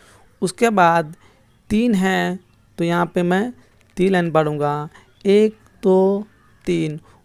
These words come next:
उसके बाद क्या करते हैं, सबको एक साथ काउंटिंग कर देते हैं,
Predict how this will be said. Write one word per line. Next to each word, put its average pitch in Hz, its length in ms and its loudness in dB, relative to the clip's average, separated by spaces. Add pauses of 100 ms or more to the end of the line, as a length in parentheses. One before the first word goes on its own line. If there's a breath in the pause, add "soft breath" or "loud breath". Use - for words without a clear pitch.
(120)
उसके 180 280 2
बाद 170 300 6
क्या 190 120 2
करते 196 300 -2
हैं, 165 260 -4
सबको 180 580 -2
एक 175 140 -2
साथ 185 420 -2 (440 soft breath)
काउंटिंग 165 380 -2
कर 180 140 4
देते 160 220 0
हैं, 147 340 -6